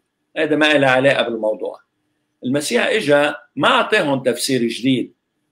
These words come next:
المسيح أعطاهم التفسير يلي هو بالأساس موجود، بس إني ما شافوه، وهو إنه الله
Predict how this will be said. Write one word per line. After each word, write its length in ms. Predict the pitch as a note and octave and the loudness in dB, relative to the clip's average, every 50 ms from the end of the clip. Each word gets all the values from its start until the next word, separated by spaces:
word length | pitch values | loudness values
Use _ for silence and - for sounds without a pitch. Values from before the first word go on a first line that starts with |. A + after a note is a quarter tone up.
| _ _ _ _ B2 | _ _ _ _ -6
المسيح 340 | A#2 D3+ D#3 - - A3 F#3+ | -2 -2 -2 0 0 0 0
أعطاهم 480 | - C3 C3+ - G#3 G#3+ G3+ F3 C3+ | 0 -2 -2 0 0 -2 0 0 -2
التفسير 560 | B2+ A#2+ - - C3 - - - F#3 G#3 G3+ E3 | -4 -4 -6 -8 -10 -8 -8 -8 -6 -4 -2 0
يلي 260 | C#3 C3+ C3 B2 B2 | 0 0 0 0 -4
هو 200 | E3+ G3 F#3+ C#3 | -4 -4 -4 -4
بالأساس 680 | A#2+ B2 A#2+ - A#2+ A#2+ - - G3 A#3+ A3+ - - A#2+ | -4 -4 -6 -6 -6 -8 -6 -2 -2 -2 -2 -2 -4 -4
موجود، 480 | A#2+ A#2 A#2 A2 - D3 D3 C3 A#2+ | -4 -4 -4 -2 -2 -2 -2 -2 -2
بس 220 | A#2 A#2 - - - | -2 -4 -4 -4 -4
إني 180 | A#3+ D4 G#3 | -4 -2 -2
ما 120 | D3+ C#3+ D3 | -2 -2 -2
شافوه، 480 | - - B2+ A#2+ - - A#2 G#2+ G2+ _ _ _ _ _ _ _ _ _ _ _ _ - | -4 -4 -6 -6 -6 -8 -12 -12 -12 _ _ _ _ _ _ _ _ _ _ _ _ -8
وهو 320 | A2 A2 F3+ B3+ A#3+ D#3+ C#3 | -2 0 0 2 4 2 2
إنه 320 | C3+ C#3+ C3 B2+ A#2+ C3 | 2 2 0 -2 -2 -2
الله 580 | B2 B2+ C#3+ F3+ G3 D3+ C3 C3+ C#3 C3+ - | -2 -2 0 0 0 0 0 0 -2 -6 -12